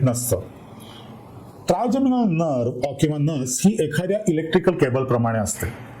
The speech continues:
आपल्याला माहिती आहे की एखाद्या मोठ्या केबलच्या आत अनेक मध्यम किंवा लहान आकाराच्या छोट्या छोट्या वायर्स असतात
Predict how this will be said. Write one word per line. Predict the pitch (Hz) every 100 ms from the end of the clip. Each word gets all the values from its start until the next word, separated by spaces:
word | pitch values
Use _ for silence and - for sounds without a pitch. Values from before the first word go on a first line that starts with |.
| - -
आपल्याला | 139 202 233
माहिती | 208 196 208
आहे | 156
की | 151 185
एखाद्या | 180 135 156 170 196
मोठ्या | 147 139 160
केबलच्या | 170 - 170 170 214 - 127 113
आत | 117 - - - - -
अनेक | 160 220 202
मध्यम | 151 123 180 143
किंवा | 127 170 180
लहान | 151 131 175 185
आकाराच्या | 160 160 143 156 185
छोट्या | 139 123 160
छोट्या | 156 160 185 247 - - - 123
वायर्स | 165 143 160 143
असतात | 117 -